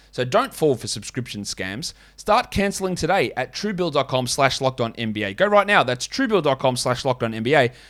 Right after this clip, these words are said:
It could save you thousands a year. truebill dot com slash locked on N B A.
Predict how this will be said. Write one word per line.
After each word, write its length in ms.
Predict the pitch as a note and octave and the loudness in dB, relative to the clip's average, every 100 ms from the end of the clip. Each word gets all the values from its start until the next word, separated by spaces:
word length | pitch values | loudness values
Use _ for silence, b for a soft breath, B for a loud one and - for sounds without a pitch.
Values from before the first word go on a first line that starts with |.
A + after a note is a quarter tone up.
| B B | B B
It 120 | - G#3+ | -10 -2
could 160 | A3+ | 2
save 220 | - F3+ | 6 6
you 140 | D#3+ D3+ | 4 0
thousands 460 | C3+ C3+ C#3 A#2+ | 4 4 4 -2
a 40 | A#2 | -2
year. 220 | A#2 G2 | -2 -2
truebill 380 | - C#4 G#3 E3+ | 0 2 4 4
dot 160 | C3+ B2+ | 2 0
com 220 | G#3+ A#2+ | 0 0
slash 440 | - F3+ - - b b b | 2 2 2 -4 b b b
locked 260 | C#3 E3 F3+ | 2 4 6
on 300 | E3+ G#2+ F#2 _ _ | 6 4 -6 _ _
N 100 | C3 | -2
B 140 | A2+ A#2+ | 4 6
A. 280 | C3+ G2+ | 6 2